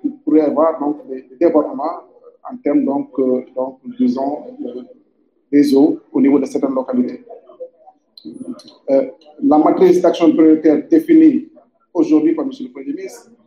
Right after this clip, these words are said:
euh, donc tournera autour de, d'un montant de un milliard huit cents millions de francs C F A, dont les un milliard cent seront mis à disposition dès à présent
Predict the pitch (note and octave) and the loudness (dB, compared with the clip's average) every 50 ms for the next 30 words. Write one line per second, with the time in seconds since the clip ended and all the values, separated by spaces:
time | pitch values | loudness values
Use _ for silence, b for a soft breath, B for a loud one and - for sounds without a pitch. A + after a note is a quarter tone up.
0 | _ _ _ _ _ _ _ - - - C#3+ D3+ D#3 D#3 D#3 D#3 D3+ - - E3 | _ _ _ _ _ _ _ -14 -8 -4 -2 0 2 2 0 -2 -4 -6 -2 2
1 | D#3+ D#3 D3+ D#3 E3 - D3+ D3 - - D#3 D#3 D#3 D#3 D3+ - - C3 C3 B2+ | 4 4 4 4 2 0 -2 -4 -2 0 2 4 4 4 2 -2 -4 -6 -4 -4
2 | B2+ B2 A#2+ A#2+ - _ _ - C#3+ C#3+ D3 D3 D3 C#3+ - D3 C#3+ - - - | -2 -4 -4 -6 -10 _ _ -6 -4 -2 0 0 -2 -2 -4 -6 -8 -8 -10 -12
3 | _ - F3+ F#3 F3+ F3 E3+ E3 D#3 D#3 D#3 D3 C3+ - - - _ _ _ _ | _ -10 -4 0 2 4 4 6 6 6 6 4 2 0 -6 -12 _ _ _ _
4 | B2 B2+ F3 F3+ F3+ - E3+ D#3+ D3+ D3 D3+ D3+ D#3 D3 D3+ B2 B2+ B2+ - - | -18 -14 -14 -14 -12 -8 -4 -2 0 2 4 4 2 2 0 -4 -10 -14 -14 -10
5 | D#3+ D#3+ D#3 D3+ - C3 C3 B2 _ - C3+ D3 F3+ - - _ _ _ _ _ | -8 -8 -8 -8 -10 -14 -16 -16 _ -10 -8 -8 -8 -8 -12 _ _ _ _ _
6 | _ _ _ _ _ _ _ _ _ _ - D3 D#3 D#3 C#3 C#3 C#3+ - - F3+ | _ _ _ _ _ _ _ _ _ _ -6 -2 0 0 0 -2 -4 -6 -8 -6
7 | F3+ F3 F3 E3 D#3 D3+ D3 C3+ C3+ - - - - D3+ D#3 D#3+ - - _ - | -2 0 4 6 6 6 6 4 2 -2 -4 -8 -8 -6 -6 -8 -10 -12 _ -8
8 | D3 C#3+ C#3+ D3 C#3+ C#3 C3 - - _ - F3 D#3+ - - D#3+ D3 C#3+ C#3+ D3 | -4 0 0 0 0 0 -2 -6 -10 _ -10 -10 -8 -2 0 2 2 2 0 -4
9 | - - D3 D3+ D#4 - - - _ _ _ _ _ _ _ _ - F3 E3 D#3 | -6 -4 -4 -4 -4 -4 -8 -16 _ _ _ _ _ _ _ _ -2 0 0 0
10 | D3 - - C#3+ C#3 B2 A#2+ C3 C#3+ E3 | -2 -4 -8 -10 -12 -14 -14 -16 -18 -18